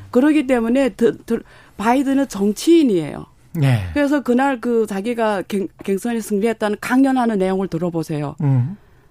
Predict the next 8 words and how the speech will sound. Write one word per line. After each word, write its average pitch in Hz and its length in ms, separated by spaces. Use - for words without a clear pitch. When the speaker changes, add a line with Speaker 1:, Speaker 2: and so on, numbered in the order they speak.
Speaker 1:
통합이거든요. 196 1040
Speaker 2:
그렇죠. 139 580
Speaker 1:
예. 190 260
그래서 247 420
혹자는 247 380
신진보주의라고 226 920
표현하잖아요. 165 800
Speaker 2:
예. 147 260